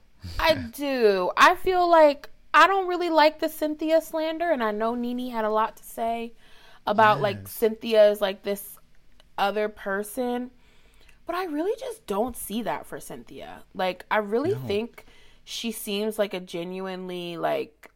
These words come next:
Speaker 2: chill, kind person. Like, I don't see her being malicious.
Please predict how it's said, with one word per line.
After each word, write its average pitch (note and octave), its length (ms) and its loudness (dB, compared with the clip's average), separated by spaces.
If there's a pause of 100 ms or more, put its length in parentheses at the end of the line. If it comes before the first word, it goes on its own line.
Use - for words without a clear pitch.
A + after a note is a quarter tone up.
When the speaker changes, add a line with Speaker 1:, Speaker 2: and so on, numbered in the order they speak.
Speaker 2:
chill, E3 960 -6 (320)
kind D#3 580 -8
person. - 680 -16 (340)
Like, F3 80 -4
I F3+ 80 0
don't G#3 260 0
see F#3 300 -12
her F3+ 160 -10
being E3 480 -10 (320)
malicious. - 880 -8